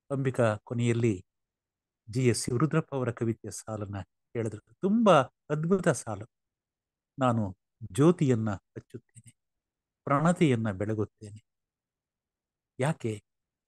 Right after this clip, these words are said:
ಕತ್ತಲೆಯನ್ನ ಗೆಲ್ಲುತ್ತೇನೆಂಬ ಜಿದ್ದಿನಿಂದ ಅಲ್ಲ, ಕತ್ತಲೆಯನ್ನ ದಾಟುತ್ತೇನೆಂಬ ಭ್ರಮೆಯಿಂದನೂ ಅಲ್ಲ. ಬೆಳಕಿರುವಷ್ಟು ಹೊತ್ತು ನಿನ್ನ ಮುಖ ನಾನು,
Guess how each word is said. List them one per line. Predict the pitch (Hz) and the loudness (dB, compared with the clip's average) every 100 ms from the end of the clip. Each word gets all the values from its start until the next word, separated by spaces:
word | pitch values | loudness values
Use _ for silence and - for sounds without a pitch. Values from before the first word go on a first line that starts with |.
| _ | _
ಕತ್ತಲೆಯನ್ನ | - - _ 156 131 123 110 107 104 | -6 -6 _ 0 2 2 0 -2 -4
ಗೆಲ್ಲುತ್ತೇನೆಂಬ | 104 131 170 165 - 110 101 98 98 - _ - | -2 0 0 -2 -4 -6 -4 -4 -6 -8 _ -4
ಜಿದ್ದಿನಿಂದ | 104 143 175 139 104 | -2 0 2 0 0
ಅಲ್ಲ, | 98 95 104 92 _ _ _ _ _ _ | -4 -4 -8 -12 _ _ _ _ _ _
ಕತ್ತಲೆಯನ್ನ | - 160 - 180 156 131 120 | -4 -4 -2 -2 0 2 0
ದಾಟುತ್ತೇನೆಂಬ | 107 110 143 170 - 127 117 107 95 _ _ 110 | 0 2 2 0 -2 -4 -2 -2 -4 _ _ -4
ಭ್ರಮೆಯಿಂದನೂ | 120 113 160 170 175 185 180 | 0 2 4 4 4 2 0
ಅಲ್ಲ. | - 104 98 - _ _ _ 113 | -4 -12 -12 -16 _ _ _ -6
ಬೆಳಕಿರುವಷ್ಟು | 120 131 160 - 180 175 180 - - | 0 2 0 -2 -4 0 0 -2 -8
ಹೊತ್ತು | 180 135 - 104 95 _ _ _ _ | -8 -10 -10 -12 -12 _ _ _ _
ನಿನ್ನ | 107 139 143 | -4 -2 0
ಮುಖ | 127 117 107 | -2 -2 -6
ನಾನು, | 95 92 101 95 | -8 -8 -8 -10